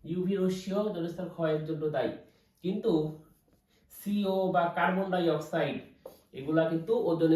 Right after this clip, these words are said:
স্তর ক্ষয়ের জন্য দায়ী গ্যাস নয়। এরপরে আমরা আসি গ্রিনহাউস প্রভাবের জন্য দায়ী গ্যাস বা গ্রিনহাউস গ্যাস কোনগুলা? সেগুলা হলো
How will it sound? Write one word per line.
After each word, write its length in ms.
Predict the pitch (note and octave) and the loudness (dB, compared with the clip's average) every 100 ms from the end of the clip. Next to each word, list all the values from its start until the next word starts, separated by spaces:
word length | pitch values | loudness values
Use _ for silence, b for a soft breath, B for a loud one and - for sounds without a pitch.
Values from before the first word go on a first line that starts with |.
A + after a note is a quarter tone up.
| D#3+ | 2
স্তর 200 | F3+ F3 - | -2 -4 -2
ক্ষয়ের 320 | D#3 D3 D3 D#3+ | 2 2 2 0
জন্য 200 | D#3 F#3+ A3 | 0 0 0
দায়ী 200 | D3 C3+ C#3 | 0 0 0
গ্যাস 180 | C#3 C#3 - E3 | 2 2 0 0
নয়। 220 | E3 A#2 - - b b b b _ _ - - - _ _ - | 2 0 -4 -16 b b b b _ _ -20 -20 -20 _ _ -2
এরপরে 260 | F3 F3+ A#3+ F#3+ | 0 4 6 6
আমরা 140 | F#3 D3+ | 6 6
আসি 180 | D3+ E3 F#3+ - - - | 6 4 0 -4 -12 -6
গ্রিনহাউস 500 | G#3 B3 B3+ B3+ B3+ | -4 0 2 2 2
প্রভাবের 300 | A3 G#3 G3+ F#3+ | 2 4 4 2
জন্য 140 | E3+ D#3+ - C3 | 0 0 -2 -2
দায়ী 160 | A#2+ G#2+ | -2 -2
গ্যাস 180 | G#2 A2+ - | -4 -6 -10
বা 80 | G#2+ - | -10 -6
গ্রিনহাউস 440 | E3+ B3 D#4+ B3 F3+ | -2 4 6 6 6
গ্যাস 140 | E3 - | 2 2
কোনগুলা? 340 | - C3 A2 - - b b b b b - | -2 -2 -4 -6 -14 b b b b b -4
সেগুলা 260 | F#3 A#3+ A3+ | 2 6 6
হলো 120 | A3 | 4